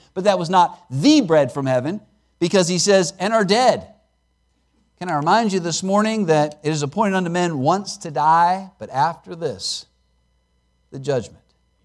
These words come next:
Maybe you're here this morning and you know what you need to do to be saved, but you're just putting it off. You know, "I, I'll do that tomorrow. I'll do that tomorrow." I talk to people sometimes, young people who say, "Listen, I'm, I'm healthy.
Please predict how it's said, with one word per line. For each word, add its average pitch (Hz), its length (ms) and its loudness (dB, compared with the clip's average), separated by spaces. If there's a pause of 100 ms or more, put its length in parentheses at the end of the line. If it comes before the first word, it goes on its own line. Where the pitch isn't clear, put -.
(640)
Maybe 220 200 0
you're 214 140 -2
here 214 160 4
this 180 200 -6
morning 214 460 0
and 165 100 -4
you 214 80 -2
know 233 200 2
what 202 240 0
you 156 60 -12
need 156 160 -4
to 139 60 -6
do 156 120 -4
to 147 80 -10
be 139 100 -8
saved, 185 420 -4
but - 160 -12
you're 240 100 -12
just 247 120 -14
putting 233 220 -2
it 185 80 -8
off. 110 260 -2
You 156 80 -10
know, 190 120 0
"I, 202 160 0 (200)
I'll 160 240 -8
do 196 160 -4
that 202 220 -2
tomorrow. 180 380 -2
I'll 131 80 0
do 202 160 -8
that 190 220 -2
tomorrow." 175 600 0 (600)
I 160 300 -10 (300)
talk 165 200 -4
to - 60 -20
people 175 300 -6
sometimes, 170 480 -6
young 170 160 -6
people 175 320 -4
who 147 60 -4
say, 147 180 -2
"Listen, 160 320 -2
I'm, 151 240 0
I'm 139 160 -4
healthy. 220 520 0